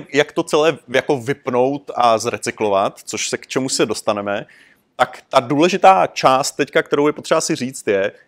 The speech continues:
jak přenést dál signál, kterým je hyperpolarizace. Jo? Ve všech jiných buňkách, o kterých jsme se dřív bavili, tak signálem je depolarizace,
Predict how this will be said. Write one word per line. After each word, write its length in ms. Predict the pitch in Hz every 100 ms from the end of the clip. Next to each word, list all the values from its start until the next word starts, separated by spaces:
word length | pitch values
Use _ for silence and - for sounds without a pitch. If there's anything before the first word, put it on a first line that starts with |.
| _
jak 500 | 110 120 156 - -
přenést 540 | - 175 170 208 180
dál 540 | 117 117 113 110 123 160
signál, 800 | - - 131 123 110 98 104 147 _ _ _
kterým 360 | - - 151 165
je 240 | 170 160 160 -
hyperpolarizace. 920 | 156 156 151 - 104 95 92 - - _ _ _ _ _ _ _ _ _ _ _ _ _ -
Jo? 180 | 110 190 - _ _
Ve 120 | 139
všech 280 | - 226 -
jiných 360 | 165 175 175 -
buňkách, 420 | 113 139 156 151
o 60 | 147
kterých 220 | 160 147
jsme 100 | 156
se 120 | 160
dřív 180 | 123 101
bavili, 320 | 104 147 165
tak 160 | 156 -
signálem 380 | - 143 143
je 60 | 95
depolarizace, 720 | - - 170 156 151 - 147